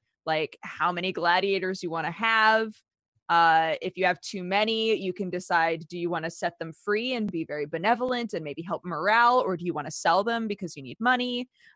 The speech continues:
Um, and yeah, it, it can be really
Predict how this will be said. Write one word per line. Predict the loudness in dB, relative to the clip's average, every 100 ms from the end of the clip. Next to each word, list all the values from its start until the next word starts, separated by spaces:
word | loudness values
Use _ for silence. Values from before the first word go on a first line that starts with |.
| -2
Um, | 2 2 2 -2 -8 -12 _ _ _ _ _ _ 0
and | 2 0 -2
yeah, | 2 4 4
it, | 4 2 4
it | 4 4
can | 0 -2
be | 0 2 2 0
really | 0 4 4 4 0 -2 -4